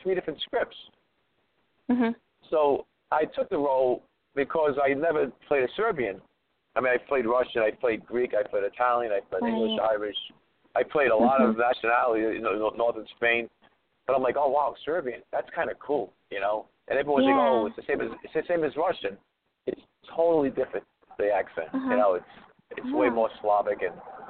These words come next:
Speaker 1: all that stuff. And,
Speaker 2: Mm-hmm.
Speaker 1: you know, I'm the, I'm the leader of the gang, and it was, you know, Von Damme. He's like,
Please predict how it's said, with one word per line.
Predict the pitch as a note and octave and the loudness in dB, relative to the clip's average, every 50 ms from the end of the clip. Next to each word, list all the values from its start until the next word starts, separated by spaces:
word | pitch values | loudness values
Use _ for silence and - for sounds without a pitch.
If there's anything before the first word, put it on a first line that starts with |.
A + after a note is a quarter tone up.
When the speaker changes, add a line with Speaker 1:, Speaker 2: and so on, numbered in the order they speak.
| - - - | -16 -6 -2
Speaker 1:
all | B2 B2+ B2+ | -2 0 0
that | A2+ - - | -2 -2 -2
stuff. | - C3 A#2+ A#2 A#2 | -2 0 0 0 2
And, | A#2+ C3 - | 0 0 2
Speaker 2:
Mm-hmm. | C#4+ C4 B3+ C#4 - - - - - - - G3+ | 2 0 0 -2 -6 -10 -18 -18 -16 -10 -4 -2
Speaker 1:
you | F#3+ | -2
know, | D#3 | 0
I'm | B2+ | 0
the, | B2+ C3+ C#3+ - | 0 0 0 0
I'm | B2+ B2+ | -2 -2
the | B2+ B2+ | -2 0
leader | C3+ C#3 A#2+ B2 | 0 0 0 0
of | A#2 A2+ | 0 -2
the | |
gang, | G#2+ - A#2 A#2+ A#2+ A#2+ A#2 A#2+ A#2 A2+ | -2 -2 0 0 2 2 2 0 0 -2
and | G2+ G#2 | -4 -4
it | G#2 G2+ | -6 -6
was, | G2+ A2 - - - - - | -6 -8 -10 -12 -14 -14 -8
you | G#2+ - | -6 -2
know, | - F#2+ F#2+ | -2 -2 -2
Von | - A2+ A2 A2+ A2+ A2 | 0 0 0 0 0 0
Damme. | G#2+ A2 A#2+ C3 A#2+ G2 G2 G#2+ | 0 0 2 2 0 0 -2 -8
He's | A2 - | -10 -6
like, | G#2+ G#2+ G2 G2+ | -4 -4 -4 -4